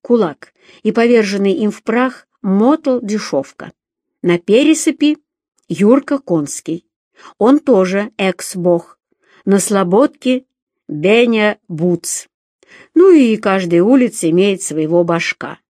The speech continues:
Бог и боженята отстаивают своё могущество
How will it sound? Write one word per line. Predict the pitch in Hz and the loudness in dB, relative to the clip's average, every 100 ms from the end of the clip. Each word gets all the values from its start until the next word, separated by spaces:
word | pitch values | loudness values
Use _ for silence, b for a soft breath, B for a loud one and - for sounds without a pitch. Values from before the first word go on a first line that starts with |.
| _ B B B - | _ B B B -6
Бог | 170 254 - - | 2 2 0 -4
и | |
боженята | 180 180 165 165 196 294 - 139 _ _ _ | -2 0 0 2 2 0 -4 -10 _ _ _
отстаивают | - 165 - 196 233 233 240 | -8 -6 -4 -2 0 0 -2
своё | 233 196 214 | -4 -2 0
могущество | 208 208 247 302 - - - 170 | 0 0 0 0 -2 -12 -16 -20